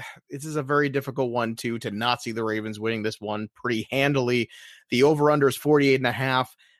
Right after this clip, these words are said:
I gotta tell you, there's another one. Don't have the greatest gauge on. I, I felt more confident about the Lions with a healthy Golladay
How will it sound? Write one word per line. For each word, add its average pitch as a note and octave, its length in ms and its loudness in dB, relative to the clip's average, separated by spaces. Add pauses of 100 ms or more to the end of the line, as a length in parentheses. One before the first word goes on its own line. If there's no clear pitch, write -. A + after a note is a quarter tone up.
(120)
I C3 60 -2
gotta D3 160 4
tell E3+ 160 2
you, D#3+ 80 2
there's C3 160 -2
another D#3+ 200 0
one. F#3+ 200 0
Don't D3+ 160 -2
have D3+ 160 -4
the C#3 60 -2
greatest C3 300 -2
gauge C3+ 280 -2
on. C3+ 320 -2
I, A#2+ 240 -4
I C#3 40 -2
felt G3 200 0
more F3+ 160 4
confident F3 400 0
about D3+ 160 0
the C#3 80 -2
Lions D3 400 -2
with C#3 100 -6
a C3 60 -4
healthy C#3 260 -4
Golladay D3+ 560 -2